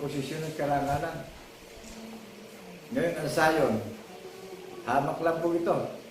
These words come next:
Pero nakikibaka sa mga traitors para bigyan sila ng kahihiyan. Kilala niyo ba yung steward ng Panginoong Kristo? Nakalagay dyan sa banner ko yung pagiging messenger ko. Amen po ba?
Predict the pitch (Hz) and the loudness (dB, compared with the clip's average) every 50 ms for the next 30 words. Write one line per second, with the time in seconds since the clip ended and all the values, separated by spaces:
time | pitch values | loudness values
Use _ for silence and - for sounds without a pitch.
0 | - - - - - - - - - - - - 135 151 151 160 156 160 - 151 | -16 -16 -16 -16 -16 -16 -16 -16 -16 -16 -2 0 2 4 4 4 2 0 0 -2
1 | 147 143 143 135 135 143 139 143 139 139 147 147 139 139 131 131 - 135 131 131 | -2 -2 0 2 4 4 4 2 0 0 0 0 0 0 0 -2 -2 0 0 0
2 | 127 131 147 139 120 107 - - - - - - - - - - - - - - | 0 0 0 0 0 -2 -4 -8 -12 -14 -16 -18 -20 -20 -20 -20 -18 -18 -18 -18
3 | - - - - - - - - - - - - - - 107 113 113 120 117 117 | -18 -16 -16 -14 -14 -14 -14 -16 -16 -16 -18 -18 -12 -6 -4 -2 0 0 2 2
4 | 123 123 131 123 - 127 123 127 127 123 123 113 117 117 117 117 113 110 127 127 | 2 2 2 2 2 0 0 -2 -2 -2 -2 -4 -2 -2 0 0 0 0 -2 -4
5 | 120 - - - - - - - - - - - - - - - - - - - | -4 -6 -10 -12 -14 -16 -18 -18 -20 -20 -20 -18 -18 -18 -18 -18 -18 -18 -16 -16
6 | - - - - - - - - - - - - - 117 127 135 139 147 151 151 | -16 -16 -16 -16 -16 -16 -16 -16 -16 -16 -16 -8 -2 4 4 6 6 4 4 0
7 | 151 147 143 151 151 151 151 147 143 - - - 160 156 156 151 151 151 143 143 | 0 0 0 2 2 2 2 2 0 -2 -2 -4 -2 -2 0 0 0 0 -2 -2
8 | 135 - 143 139 139 139 143 143 139 143 143 131 143 143 143 143 143 165 175 170 | -2 -2 0 0 0 -2 -2 -2 -2 -2 -2 -2 -2 -2 -4 -4 -2 -2 -2 -2
9 | 170 - - - - - - - - - - - - - - - - - 135 - | -2 -6 -8 -10 -12 -12 -12 -14 -16 -16 -16 -16 -16 -16 -16 -16 -10 -8 -4 -2
10 | 143 139 147 143 151 156 151 151 147 151 143 - 156 139 135 143 143 143 151 156 | 0 0 0 0 2 2 2 2 2 0 0 2 2 2 4 4 4 4 2 2
11 | 143 139 - 160 151 151 147 143 143 139 139 135 131 - - - - - - - | 0 0 0 0 0 0 0 0 0 0 0 0 -2 -4 -6 -10 -12 -14 -16 -16
12 | - - - 127 123 127 139 139 139 143 139 139 139 143 135 139 147 139 139 139 | -16 -8 -4 -2 0 2 2 2 2 2 0 2 2 4 4 4 4 2 2 2
13 | 143 143 143 143 139 135 - - - - - - - - - - - - - - | 0 0 0 0 -2 -2 -4 -6 -10 -12 -14 -14 -12 -12 -12 -12 -12 -12 -12 -12
14 | - - 131 143 156 175 180 - - 170 165 165 170 180 - - - - | 0 2 4 6 6 6 6 6 6 4 6 8 8 8 8 6 2 -2